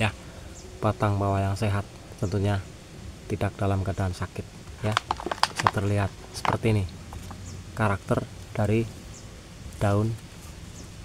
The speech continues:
pohon durian yang sehat seperti ini ya karakternya. Oke, untuk batang bawahnya sudah kita siapkan, tentu saja tidak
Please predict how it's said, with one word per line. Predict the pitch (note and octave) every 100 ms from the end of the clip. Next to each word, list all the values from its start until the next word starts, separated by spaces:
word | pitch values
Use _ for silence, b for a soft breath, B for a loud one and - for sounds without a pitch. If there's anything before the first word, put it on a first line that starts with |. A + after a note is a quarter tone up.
| - A2
pohon | A2 G#2+
durian | G#2 G#2 G#2+
yang | G#2
sehat | G#2 F#2+
seperti | F2+ - - G#2+
ini | G2
ya | G2 -
karakternya. | G#2 F#2+ - G2 F2+ - -
Oke, | A#2+ A2+ - - - - - - - - - - - - - - - -
untuk | A#2+ A#2 A2
batang | A2 A2
bawahnya | G#2 G2+ G#2+
sudah | B2 A#2 F#2+
kita | F#2
siapkan, | F#2 G#2 - C3 C#3 - - - - - -
tentu | - A2
saja | A2 - -
tidak | A#2